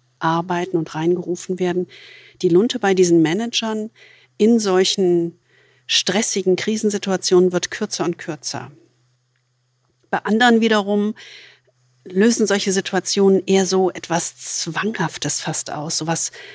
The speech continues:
die flüchten sich so in Prinzipien, werden so methodisch.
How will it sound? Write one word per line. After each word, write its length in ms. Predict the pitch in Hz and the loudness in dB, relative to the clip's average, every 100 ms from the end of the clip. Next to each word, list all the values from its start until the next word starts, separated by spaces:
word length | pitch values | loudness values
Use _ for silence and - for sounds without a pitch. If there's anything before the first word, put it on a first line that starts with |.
| - | -10
die 60 | 165 | -6
flüchten 380 | - 214 - 175 | -2 0 2 0
sich 180 | 175 | 0
so 80 | - | -2
in 120 | 180 175 | -2 -2
Prinzipien, 920 | 180 165 - 247 - - 180 170 165 | -2 -2 -2 -6 -6 -4 2 4 2
werden 220 | 170 175 | 2 0
so 120 | 170 | 0
methodisch. 1080 | 165 160 - - 220 214 185 175 170 - - | 0 0 -4 -6 -2 0 0 0 0 0 0